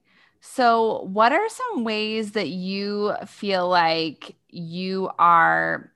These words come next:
inviting more fun and play into your life? And not that there's a final destination for this. I think we're, we all are wanting to call that in more, but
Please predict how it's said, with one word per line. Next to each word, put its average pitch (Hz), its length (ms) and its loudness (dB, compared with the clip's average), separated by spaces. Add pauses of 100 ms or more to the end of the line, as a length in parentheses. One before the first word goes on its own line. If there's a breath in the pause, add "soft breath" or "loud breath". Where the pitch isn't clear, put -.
(120)
inviting 175 960 -2 (300)
more 170 680 -2
fun 156 640 0
and 160 240 -6
play 156 440 -4
into 151 340 -10
your 135 100 -6
life? 92 460 -6
And 170 280 -4
not 185 240 6
that 220 200 0
there's 180 300 -2
a 151 300 -2 (520 soft breath)
final 202 360 2
destination 170 720 0
for 170 140 -4
this. 160 280 -2
I 165 120 -4
think 170 280 -6
we're, 156 280 2
we 175 180 -4
all 165 480 4
are 160 180 0
wanting 156 320 -2
to 156 60 -8
call 156 340 -2
that 147 240 -2
in 151 220 -4
more, 156 440 -4
but 185 320 0